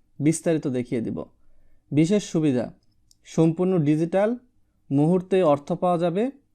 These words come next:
জটিল কাগজপত্র নয়, অর্থাৎ এই লোনটা নেওয়ার জন্য কাগজপত্রই দিতে হবে না, ডকুমেন্টস ছাড়া ব্যাংকে যাওয়াও লাগবে না। তবে এই লোনটা নিতে গেলে আপনাকে প্রাথমিকভাবে যে কাজটা করতে হবে সেটা হচ্ছে যে সকাল দশটা থেকে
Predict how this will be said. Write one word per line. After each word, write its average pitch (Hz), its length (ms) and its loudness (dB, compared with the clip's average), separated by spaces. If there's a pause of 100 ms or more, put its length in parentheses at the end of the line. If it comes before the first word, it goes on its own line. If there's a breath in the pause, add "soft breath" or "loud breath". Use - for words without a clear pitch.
(480)
জটিল 170 340 2
কাগজপত্র 160 680 -2
নয়, 123 140 -4
অর্থাৎ 170 360 -6 (100)
এই 160 140 2
লোনটা 175 320 -2
নেওয়ার 170 240 -4
জন্য 190 160 -6
কাগজপত্রই 165 720 -4
দিতে 135 220 -4
হবে 120 140 -6
না, 120 100 -6
ডকুমেন্টস 147 500 -6
ছাড়া - 280 -8 (500)
ব্যাংকে 170 440 2
যাওয়াও 156 340 4
লাগবে 113 320 -4
না। - 120 -16 (520)
তবে 196 420 2
এই 180 180 4
লোনটা 190 320 0
নিতে 175 280 0
গেলে 180 260 0 (1080)
আপনাকে 165 460 -2
প্রাথমিকভাবে 180 720 -2
যে 170 140 -2
কাজটা 156 360 -4
করতে 160 320 -8
হবে 170 180 -4
সেটা 160 280 -6
হচ্ছে 165 320 -6
যে 214 100 -8
সকাল 151 360 -4
দশটা 143 300 -4
থেকে 196 320 -4